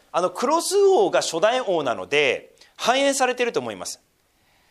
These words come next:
え、クロス王がユダヤ人に対しては、ユダヤ人の神殿を建てなければいけないと。彼はですね、イスラエルの神をね、信じたわけじゃないんですよ。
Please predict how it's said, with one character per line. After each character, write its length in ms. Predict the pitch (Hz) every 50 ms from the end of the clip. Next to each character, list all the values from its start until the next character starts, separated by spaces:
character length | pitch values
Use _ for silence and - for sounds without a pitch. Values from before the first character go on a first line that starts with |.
| _ _
え、 80 | 123 -
ク 120 | - 233
ロ 100 | 254 254
ス 120 | 254 -
王 240 | 277 277 247 202 175
が 400 | 151 196 202 208 196 160 139 - 160
ユ 120 | 160 180
ダ 100 | 180 247
ヤ 280 | 254 262 262 262 262 208
人 200 | - 208 208 196
に 120 | 185 170
対 280 | - - 190 196 202 190
し 60 | -
て 100 | - 185
は、 120 | 170 151 143
ユ 160 | 139 151 156
ダ 80 | 214
ヤ 200 | 247 262 277 277
人 280 | 269 277 233 220 214 214
の 100 | 226 233
神 340 | 214 - - 202 220 226 220
殿 220 | 226 226 226 226
を 60 | 220
建 160 | 220 - 190 190
て 100 | 214 233
な 120 | 247 233
け 100 | 240 240
れ 80 | 233 190
ば 100 | 147 120
い 60 | 120
け 100 | - 135
な 60 | 123
い 40 | 110
と。 80 | 120
彼 220 | - - 220 240 240
は 120 | 202 147
で 80 | 127 113
す 100 | - -
ね、 180 | 127 120 113 101
イ 80 | 117
ス 120 | 127 - 240
ラ 80 | 277
エ 20 | 302
ル 60 | 339
の 60 | 180 -
神 260 | - 151 139 123 110
を 80 | 95
ね、 140 | 92 92 90 85
信 240 | - - 196 220
じ 140 | 220 - -
た 80 | - 101
わ 60 | 92
け 80 | 92 95
じ 80 | 76 80
ゃ 20 |
な 60 | 92
い 40 | 92
ん 40 | 80
で 60 | 78
す 80 | - -
よ。 80 | 73